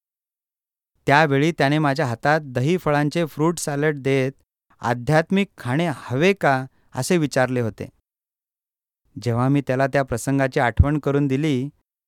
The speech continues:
तेव्हा तो मोठ्याने हसू लागला. "अरे, तो तू होतास? प्रत्येकाला मी कप दिला, पण तुलाच. म-, मला त्याबद्दल क्षमा कर." आम्ही बोलत असताना त्याची पत्नी मालती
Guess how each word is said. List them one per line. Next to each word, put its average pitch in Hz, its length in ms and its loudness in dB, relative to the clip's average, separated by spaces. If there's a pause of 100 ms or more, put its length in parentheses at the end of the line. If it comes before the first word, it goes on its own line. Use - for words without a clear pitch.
(140)
तेव्हा 127 240 2
तो 139 120 0
मोठ्याने 135 460 -2
हसू 120 280 -2
लागला. 120 360 -2 (420)
"अरे, 180 360 2 (720)
तो 190 60 4
तू 240 260 2
होतास? 202 520 2 (640)
प्रत्येकाला 185 720 2
मी 214 220 2
कप 196 160 2
दिला, 170 340 2 (400)
पण 185 140 4
तुलाच. 190 640 0 (1300)
म-, 165 400 -6
मला 165 160 4
त्याबद्दल 185 420 4
क्षमा 170 360 0
कर." 113 220 -2 (1200)
आम्ही 139 260 0
बोलत 135 340 0
असताना 143 520 -2 (480)
त्याची 139 260 -2
पत्नी 160 380 -2
मालती 139 560 -2